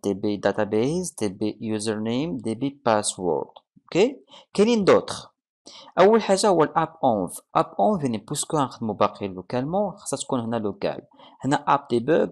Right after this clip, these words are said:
ترو، الا كانت ترو دونك، آه، يعني كاين لو ديبوغاج ولا لافيشاج ديال لا جيستيون دي زيرور. هنا كاينه واحد الاب كي، يعني اون فوا تتانستالي لارافيل ولا اون ابليكاسيون لارافيل تيجينيرا هاد الكي اوتوماتيكمون.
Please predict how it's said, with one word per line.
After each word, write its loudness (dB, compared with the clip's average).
ترو، 0
الا -4
كانت -6
ترو 0
دونك، -6
آه، -2
يعني -4
كاين -4
لو -4
ديبوغاج -6
ولا -4
لافيشاج -4
ديال -2
لا -4
جيستيون -6
دي -6
زيرور. -8
هنا 2
كاينه -2
واحد -4
الاب -6
كي، -2
يعني -8
اون -4
فوا -2
تتانستالي -4
لارافيل -2
ولا -10
اون -8
ابليكاسيون -10
لارافيل -4
تيجينيرا -8
هاد -6
الكي -8
اوتوماتيكمون. -4